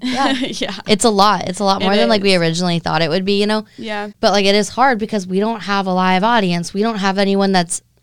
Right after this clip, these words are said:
Speaker 3: like, we don't know if
Speaker 1: You
Speaker 3: people
Speaker 1: don't
Speaker 3: are
Speaker 1: have
Speaker 3: laughing
Speaker 1: that.
Speaker 3: at our jokes.
Speaker 1: Yeah, you don't
Speaker 2: Yeah,
Speaker 1: have
Speaker 2: we
Speaker 1: that.
Speaker 2: don't.
Speaker 3: Like, the only way I know is when my friends text me about it.
Speaker 1: I'm like, "That was really
Speaker 2: Right.
Speaker 1: funny, Riley." <laughs>
Speaker 3: Yeah,
Speaker 2: Yes,
Speaker 3: like,
Speaker 2: yeah.
Speaker 1: See, but that's the words of aff right
Speaker 3: Yeah.
Speaker 1: there. Words of affirmation is
Speaker 2: Mm-hmm.
Speaker 3: But it's hard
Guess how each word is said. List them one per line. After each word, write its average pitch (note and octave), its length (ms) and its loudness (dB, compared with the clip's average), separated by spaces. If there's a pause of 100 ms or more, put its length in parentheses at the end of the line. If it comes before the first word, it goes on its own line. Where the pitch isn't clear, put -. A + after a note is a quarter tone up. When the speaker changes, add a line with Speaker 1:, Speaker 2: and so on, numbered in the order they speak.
(220)
Speaker 3:
like, G#3 160 2
we A#3+ 160 2
don't D#4 220 0
know B3 200 2
if F#3 100 -4
Speaker 1:
You A#3+ 160 -4
Speaker 3:
people G3+ 120 -2
Speaker 1:
don't G3+ 40 2
Speaker 3:
are G3+ 60 4
Speaker 1:
have G3 80 2
Speaker 3:
laughing G#3 300 2
Speaker 1:
that. G3+ 80 2
Speaker 3:
at F#3 60 2
our F3+ 80 4
jokes. - 500 0
Speaker 1:
Yeah, B3 400 4
you A3+ 160 -10
don't C4 140 -4
Speaker 2:
Yeah, D4 240 4
Speaker 1:
have A3+ 100 4
Speaker 2:
we G#3 60 0
Speaker 1:
that. G#3 100 -10
Speaker 2:
don't. E4 720 -2
Speaker 3:
Like, A#3+ 200 4
the - 80 4
only C4+ 240 4
way B3 180 6
I B3 160 4
know A3+ 240 4
is G#3 180 0
when A3+ 140 2
my G3+ 100 4
friends C4+ 380 2
text G3+ 240 -2
me F3 140 2
about E3 220 -4
it. - 160 -14
Speaker 1:
I'm A#3 60 -12
like, A#3+ 220 -2
"That G#3 100 8
was A#3 140 4
really G3+ 240 4
Speaker 2:
Right. F#3+ 80 0
Speaker 1:
funny, G#3 200 4
Riley." G#3 480 2
<laughs> - 60 -6
Speaker 3:
Yeah, C#4+ 360 6
Speaker 2:
Yes, C4+ 300 2
Speaker 3:
like, A#3 240 4
Speaker 2:
yeah. A#3 340 -10
Speaker 1:
See, C#4+ 240 -4
but B3+ 140 -10
that's B3+ 260 -4
the C4+ 100 -8
words C4 220 -8
of A#3+ 100 -10
aff - 440 -12
right A#3 140 -10
Speaker 3:
Yeah. G#3+ 300 4
Speaker 1:
there. G#3 80 -8
Words G#3+ 160 -6
of A3+ 80 -4
affirmation A3 760 -4 (120)
is G#3+ 340 -6
Speaker 2:
Mm-hmm. A3 120 -12 (480)
Speaker 3:
But A#3+ 120 4
it's A#3+ 160 0
hard B3 480 2